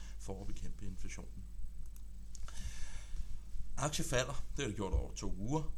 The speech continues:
Øh, der er masser af usikkerhed, både omkring Kina, omkring hvordan det går med hele krigen i Ukraine,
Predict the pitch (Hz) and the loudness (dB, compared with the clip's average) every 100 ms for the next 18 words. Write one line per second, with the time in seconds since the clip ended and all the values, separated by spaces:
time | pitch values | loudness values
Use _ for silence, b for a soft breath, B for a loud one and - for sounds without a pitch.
0 | 117 110 101 95 113 110 98 98 101 123 | 2 2 0 0 0 0 0 0 2 2
1 | 113 110 - 123 110 107 - 107 107 - | 0 0 0 0 0 0 0 2 0 0
2 | 90 - 123 127 131 123 113 101 90 - | -2 -2 -4 -2 -2 0 0 0 0 0
3 | 98 101 95 98 95 92 92 - 98 92 | -2 -2 -6 -4 -2 0 2 2 2 2
4 | 92 87 87 98 104 - 113 107 104 101 | 2 0 0 -2 -2 -4 -6 -4 -2 0
5 | - - 95 113 135 143 | 0 0 0 0 2 2